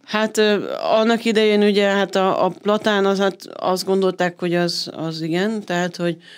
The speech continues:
az, ö, ö, a, angolul, ha megnézzük, akkor London Plane Tree a neve, tehát, hogy ez is arra utal, hogy a világ nagyvárosai, vagy Európa nagyvárosaiba ez volt a fa.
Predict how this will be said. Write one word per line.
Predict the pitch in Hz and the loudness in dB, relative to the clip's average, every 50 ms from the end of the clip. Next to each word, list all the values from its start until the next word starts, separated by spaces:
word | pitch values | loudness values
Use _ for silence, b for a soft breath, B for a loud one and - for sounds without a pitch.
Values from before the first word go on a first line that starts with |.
| B B B B | B B B B
az, | _ - 175 170 165 - | _ -6 -6 -4 -4 -6
ö, | - - 170 170 165 165 165 160 - - b b b b b b _ _ _ _ _ _ _ _ _ _ _ _ - | -4 -2 -2 0 0 -2 -2 -4 -6 -10 b b b b b b _ _ _ _ _ _ _ _ _ _ _ _ -10
ö, | - 156 151 147 | -4 -2 -2 -2
a, | - - - 151 - - - | 0 -2 -4 -4 -6 -8 -4
angolul, | - 180 185 190 175 170 170 170 170 | -2 0 2 4 4 4 4 2 2
ha | 165 | 2
megnézzük, | 170 175 175 185 180 170 170 156 165 170 - | 2 2 2 2 2 2 2 0 -4 -6 -8
akkor | - _ - 165 165 | -12 _ -2 0 2
London | 170 170 175 170 156 151 151 151 | 4 4 4 4 2 2 0 -2
Plane | - 147 151 151 151 | -2 -2 0 0 0
Tree | 156 - - - - 160 175 180 185 165 | -2 -4 -8 -4 -2 -2 0 0 0 -2
a | 165 | -2
neve, | 160 160 160 160 170 175 180 180 | -2 -2 0 0 0 0 0 -2
tehát, | 175 175 170 165 165 - | -2 -2 -2 -2 -2 -4
hogy | 170 165 156 B B B B B B B _ | -4 -4 -4 B B B B B B B _
ez | - 165 | -6 -4
is | 160 156 - | -4 -2 0
arra | 175 165 160 160 | 0 2 2 2
utal, | 160 170 170 170 185 175 180 | 2 0 0 0 0 2 2
hogy | 170 165 160 160 | 2 0 0 0
a | 160 156 151 | 0 0 0
világ | 151 170 170 160 151 147 160 | 2 2 2 2 2 2 2
nagyvárosai, | 165 160 160 151 156 156 151 151 151 151 - - 160 | 0 2 0 0 0 -2 -2 -2 -4 -4 -4 -4 -2
vagy | 160 160 156 | -2 0 0
Európa | 160 165 170 170 170 165 160 160 | 2 2 2 2 0 0 0 0
nagyvárosaiba | 165 160 165 165 156 160 156 156 156 160 160 - 160 160 160 156 160 | 2 2 2 2 2 0 0 0 0 -2 -2 -2 -2 -2 0 0 2
ez | 160 156 151 143 | 0 0 0 -2
volt | 151 151 151 143 143 - | -2 -2 -2 -4 -4 -4
a | - 165 151 135 139 | -2 -2 -2 -2 -4
fa. | 160 - - 131 139 175 | -10 -10 -8 -8 -6 -8